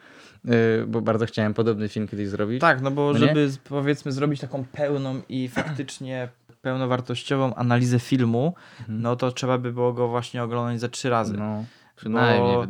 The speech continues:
Speaker 1: no.
Speaker 2: oglądając raz, no na pewno się wszystkiego nie zobaczy,
Speaker 1: Mhm.
Speaker 2: oglądając drugi raz, e, na pewno się coś, e, u-, umknie.
Speaker 1: No.
Speaker 2: E, i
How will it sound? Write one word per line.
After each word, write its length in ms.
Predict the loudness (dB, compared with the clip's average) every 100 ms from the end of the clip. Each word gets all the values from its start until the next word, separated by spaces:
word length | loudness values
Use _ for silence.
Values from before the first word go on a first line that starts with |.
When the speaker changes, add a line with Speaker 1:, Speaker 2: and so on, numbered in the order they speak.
| -4
Speaker 1:
no. 200 | -4 -4 -8 -12
Speaker 2:
oglądając 760 | -6 -2 0 0 0 -2 -4
raz, 380 | 0 0 -2 -6
no 120 | -6
na 100 | -6
pewno 260 | -4 -4 -4
się 120 | -6
wszystkiego 340 | -10 -8 -4
nie 120 | -4
zobaczy, 380 | -4 -4 -4 -2
Speaker 1:
Mhm. 160 | -2 -2
Speaker 2:
oglądając 500 | -4 -4 -4 -4 -6
drugi 260 | -6 -4 -2
raz, 440 | 0 0 -2 -14 _ _ _ _
e, 40 | -20 -20 _
na 140 | -10 -6
pewno 340 | -4 -2 -2
się 420 | -2 0 0 0 -2
coś, 400 | -4 -6 -4 -6
e, 140 | -6 -8 -10
u-, 160 | -14 -14 -18 -20 -10
umknie. 600 | -6 -6 -6 -4 -4 -4
Speaker 1:
No. 60 | -8 -10 -14 -20 _ -10
Speaker 2:
E, 240 | -6 -6 -4
i 220 | -6 -8